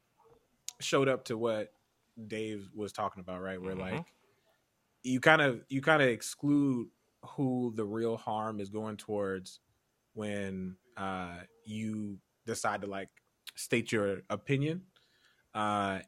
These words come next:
Speaker 1: she ki-, she didn't really, she glazed over the fact of, like, who's act-, who actually could be hurt, uh, when she was, like, discussing this type of, uh, rhetoric or whatever. Now, in terms of the, the special, uh,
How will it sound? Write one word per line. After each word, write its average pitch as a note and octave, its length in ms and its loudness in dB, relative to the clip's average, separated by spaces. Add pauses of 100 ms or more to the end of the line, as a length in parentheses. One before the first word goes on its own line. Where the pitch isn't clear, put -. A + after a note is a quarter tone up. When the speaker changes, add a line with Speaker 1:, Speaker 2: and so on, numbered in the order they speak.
Speaker 1:
she D3 200 4
ki-, C#3 260 2
she - 160 0
didn't D3 180 4
really, C3 160 6
she C#3+ 160 0
glazed B2 400 4
over A#2 160 2
the A2 80 -2
fact A2+ 260 2
of, G#2 100 -2
like, G2+ 260 -2
who's A#2 200 -2
act-, G2+ 320 -2
who A#2+ 160 -2
actually G#2 380 -2
could F#2+ 180 -10
be F#2+ 120 -10
hurt, G2 260 -6 (600)
uh, F#2+ 420 -6 (320)
when G2+ 180 -4
she G#2+ 160 -4
was, G2+ 160 -2
like, F2 160 -6
discussing F#2 440 -8
this F2+ 140 -12
type - 240 -16
of, F#2 140 -14 (400)
uh, F2+ 180 -10
rhetoric F2 420 -4
or F#2+ 40 -12
whatever. F2+ 360 -10 (420)
Now, A2+ 100 4
in A2 60 0
terms D#3+ 220 10
of C3 160 8
the, G2 380 0 (100)
the G2+ 100 -2
special, G2 540 0 (180)
uh, G2 40 -6